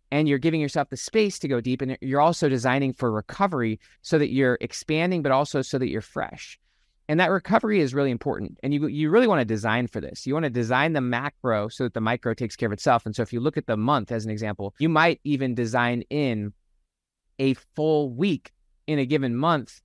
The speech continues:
or in a quarter for full recovery. I believe it's in the four-hour work week that Tim Ferriss calls those mini retirements, where you take, like, a week off every quarter. And I've done that. Uh,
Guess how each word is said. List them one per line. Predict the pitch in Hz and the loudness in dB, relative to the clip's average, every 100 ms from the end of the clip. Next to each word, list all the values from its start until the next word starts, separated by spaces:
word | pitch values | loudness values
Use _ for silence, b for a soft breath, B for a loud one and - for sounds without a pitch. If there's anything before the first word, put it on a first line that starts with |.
| _ - | _ -2
or | 135 | 0
in | 135 | 2
a | 113 | -2
quarter | - 180 143 120 - _ - | -2 0 2 0 -4 _ -4
for | 139 135 | -2 -2
full | 127 123 | -2 0
recovery. | 110 - 120 107 76 - _ _ _ _ | -2 0 -2 0 -6 -12 _ _ _ _
I | 127 | 0
believe | 156 160 | 2 2
it's | 139 | 2
in | 139 | -2
the | |
four-hour | 113 135 123 113 | 0 4 6 6
work | 113 117 | 2 -2
week | - 110 - | -2 -4 -2
that | 92 | -6
Tim | - 123 117 | -2 -2 0
Ferriss | 110 107 - | 0 0 0
calls | 110 110 | 0 0
those | 107 101 104 | 0 0 0
mini | 123 | 0
retirements, | 98 92 92 80 78 | 0 -2 -6 -6 -8
where | - | -6
you | 107 | -4
take, | 120 110 | -4 -6
like, | 104 | -4
a | 98 | -2
week | 120 110 | -2 2
off | 107 104 | 2 2
every | 107 101 | -2 -4
quarter. | 95 175 175 90 - _ _ - | -4 -2 0 -2 -8 _ _ -2
And | 139 | 0
I've | - | 2
done | 185 170 | 2 2
that. | 107 - _ _ _ | 0 -8 _ _ _
Uh, | 131 127 | -2 0